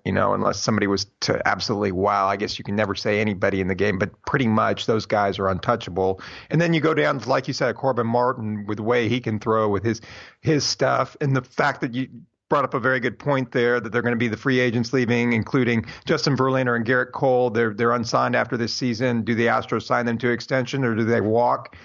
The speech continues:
So you're gonna need to have, you know, your Josh James, your Framber Valdez, your, your Forrest Whitley, your, uh, Corbin Martin. You know, I, I've seen J B Bukauskas. I've seen him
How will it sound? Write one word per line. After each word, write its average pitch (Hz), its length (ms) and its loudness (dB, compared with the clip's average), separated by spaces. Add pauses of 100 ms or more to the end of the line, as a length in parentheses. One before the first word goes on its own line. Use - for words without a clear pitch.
(200)
So - 120 -4
you're 165 140 4
gonna 170 140 2
need 160 180 2
to 151 80 4
have, 135 480 2
you 135 100 -6
know, 131 60 0
your 120 160 -2
Josh 120 360 0
James, 123 340 -2
your 117 80 -6
Framber 120 280 -2
Valdez, 117 600 2 (280)
your, 143 160 -4 (100)
your 131 180 0
Forrest 131 440 0
Whitley, 120 640 0 (240)
your, 117 460 2
uh, 113 240 2
Corbin 123 360 0
Martin. 117 520 0 (340)
You 170 120 0
know, 160 360 2
I, 156 180 0
I've 165 200 0
seen 202 400 -2
J 151 200 0
B 156 220 0
Bukauskas. 135 680 -2
I've 123 120 0
seen 139 240 -4
him 131 360 -2